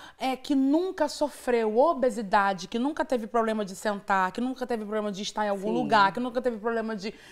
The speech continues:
Speaker 1: de, de conversar com alguém, de, e, e tentar sentar em algum lugar e não caber. Não, não, é
Speaker 2: E quando você tá dentro da situação, você tem uma outra visão,
Speaker 1: Sim,
Speaker 2: né?
Speaker 1: exatamente.
Speaker 2: É bem
Speaker 1: Por isso é que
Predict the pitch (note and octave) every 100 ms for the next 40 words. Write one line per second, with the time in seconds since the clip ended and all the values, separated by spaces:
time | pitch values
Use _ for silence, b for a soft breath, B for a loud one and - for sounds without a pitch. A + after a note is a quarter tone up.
0 | B F3+ A3+ G3 A3 A3+ G#3+ A3 A3+ A3
1 | A#3+ A3 A3 A3 G#3+ F#3+ G#3 F3+ A#3+ A#3+
2 | A#3+ A#3+ - B3+ B3 D#4 D4+ C4+ B3+ C4
3 | C4 A#3+ A#3+ A#3 G3+ G#3 G#3+ A3+ A#3+ B3
4 | C4 G#3+ G3+ A3 A3 A3 G#3 A3 C4 A#3+
5 | B3 - F#3 A#3+ - F#3+ - B3 C4 A#3+
6 | A#3 A3+ - G3+ F3+ A3 D4 A#3+ G#3+ G#3
7 | - F3+ E3+ - G3 A#3 A3+ F#3+ F#3 G3
8 | A#3 B3 A3+ A#3+ C#4 D#4 D4 D#4+ D4 F3+
9 | D3+ D#3 - - D4 A3+ F#3+ F3+ F3+ F3+
10 | F#3 G3+ A#3 G#3+ G3 F#3 G#3 F3 C#4+ A4+
11 | G4 F3 A3 G#4 F4+ E4+ E4 F4+ D4+ E4+